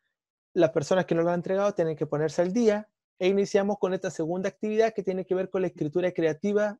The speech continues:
ojalá entre pares, para poder contribuir con estos comentarios a la escritura. En este caso, las personas que lo hicieron de dos o lo hicieron de más, también en mi parte, en mi caso, yo también lo estoy contribuyendo a su escritura. Si bien no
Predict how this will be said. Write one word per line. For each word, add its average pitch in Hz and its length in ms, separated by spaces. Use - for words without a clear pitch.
ojalá 160 600
entre 156 500
pares, 202 560
para 190 260
poder 160 360
contribuir 151 720
con 226 140
estos 214 160
comentarios 208 800
a 196 120
la 196 80
escritura. 143 720
En 147 120
este 165 200
caso, 190 320
las 117 100
personas 147 360
que 147 120
lo 127 80
hicieron 147 460
de 143 100
dos 175 420
o 127 100
lo 120 60
hicieron 143 440
de 135 100
más, 220 360
también 185 600
en 143 200
mi 139 140
parte, 139 520
en 120 100
mi 151 100
caso, 220 400
yo 165 160
también 170 300
lo 180 60
estoy 185 200
contribuyendo 170 880
a 180 80
su 185 120
escritura. 147 540
Si - 140
bien 165 180
no 151 100